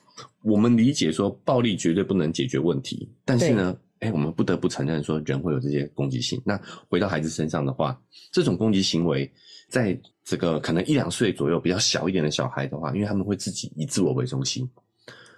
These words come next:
Speaker 1: 他们不太能够理解别人的感受。
Speaker 2: 哦，他只想到自己的事情，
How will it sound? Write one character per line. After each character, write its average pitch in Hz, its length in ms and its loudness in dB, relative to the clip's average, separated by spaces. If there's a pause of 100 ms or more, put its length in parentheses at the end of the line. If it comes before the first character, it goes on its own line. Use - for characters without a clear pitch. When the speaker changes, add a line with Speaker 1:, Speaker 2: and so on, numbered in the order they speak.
Speaker 1:
他 - 80 -2
们 139 140 2
不 120 80 2
太 135 100 2
能 110 140 4
够 120 80 4
理 92 120 2
解 80 140 2
别 76 160 0
人 73 220 0
的 69 200 -2 (280)
感 - 200 -6
受。 - 380 -2
Speaker 2:
哦， 156 500 2
他 180 140 0
只 160 220 0
想 131 260 -2
到 160 140 0
自 170 160 0
己 - 160 -6
的 131 120 -2
事 120 200 2
情， - 180 -4